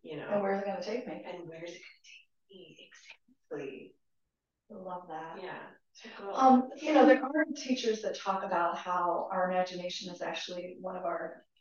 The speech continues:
Speaker 2: um, human technology superpowers that's been
Speaker 1: Mm-hmm.
Speaker 2: stolen from us and redefined as silly childhood business,
Speaker 1: Mm.
Speaker 2: when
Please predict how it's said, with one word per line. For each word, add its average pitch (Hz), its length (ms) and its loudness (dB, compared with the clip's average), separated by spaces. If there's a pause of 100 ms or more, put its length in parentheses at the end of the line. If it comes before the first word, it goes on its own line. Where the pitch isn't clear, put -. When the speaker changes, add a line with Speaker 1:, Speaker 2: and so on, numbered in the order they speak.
Speaker 2:
um, 202 260 -10
human 220 260 -2
technology 185 640 -2
superpowers 185 760 -4 (460)
that's - 280 4
been 160 200 0
Speaker 1:
Mm-hmm. 160 120 -4
Speaker 2:
stolen 180 320 0
from 175 140 -4
us 170 340 -6 (100)
and 185 160 -2
redefined 185 520 -2
as 180 240 -4
silly 190 240 -6
childhood 175 560 -4
business, 180 400 -6
Speaker 1:
Mm. 214 560 0
Speaker 2:
when 190 140 8